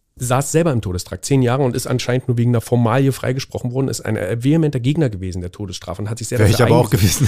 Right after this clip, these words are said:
Speaker 2: gewesen. <laughs>
Speaker 1: Hat sich sehr dafür eingesetzt, ähm, und, ähm, ich zitiere ihn mal, „Als jemand, der im Todestrakt gesessen hat und bloß durch eine Formalie gerettet wurde, bin ich der festen Überzeugung, dass unser Justizsystem sich von dieser abscheulichen und widerwärtigen Vorschrift verabschieden sollte.“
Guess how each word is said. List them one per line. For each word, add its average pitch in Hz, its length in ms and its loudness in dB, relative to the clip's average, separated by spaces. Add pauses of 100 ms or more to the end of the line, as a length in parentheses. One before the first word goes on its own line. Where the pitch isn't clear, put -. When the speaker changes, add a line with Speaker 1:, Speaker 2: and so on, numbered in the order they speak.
(280)
Speaker 2:
gewesen. 127 200 0 (180)
<laughs> - 140 -16
Speaker 1:
Hat 135 140 0
sich 131 120 -2
sehr 143 120 4
dafür 160 240 2
eingesetzt, 143 560 2 (100)
ähm, 120 380 4 (160)
und, 135 220 4 (640)
ähm, 123 400 4 (380)
ich - 200 -4
zitiere 180 320 2
ihn 135 120 6
mal, 123 180 6
„Als 135 200 -2
jemand, 151 220 4
der - 80 2
im 123 120 0
Todestrakt - 540 -6
gesessen 143 360 0
hat 120 140 -2
und 117 160 0
bloß 135 300 2
durch - 220 -2
eine 143 100 2
Formalie 143 420 0
gerettet 147 460 -4
wurde, 135 160 2
bin 131 140 2
ich - 80 -4
der 117 80 -2
festen 151 260 -4
Überzeugung, 139 400 -2
dass 123 120 -4
unser 120 180 0
Justizsystem 160 880 -2
sich 139 220 -4
von 120 200 0
dieser 147 300 -2
abscheulichen - 540 -4
und 123 140 -2
widerwärtigen 139 500 -2
Vorschrift - 420 -10
verabschieden - 480 -10
sollte.“ 87 320 -10